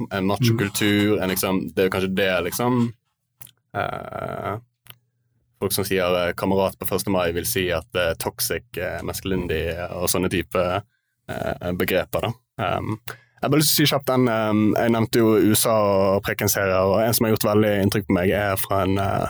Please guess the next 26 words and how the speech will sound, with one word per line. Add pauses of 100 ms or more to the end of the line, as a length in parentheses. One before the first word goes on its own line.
(220)
fra
reformert
hold
da,
eh,
fra
en
som
heter
Matt
Chandler, (460)
eh,
som
snakker
om
a
beautiful
design. (600)
Eh,
og
da, (300)
eh,
snakker
han
om
at,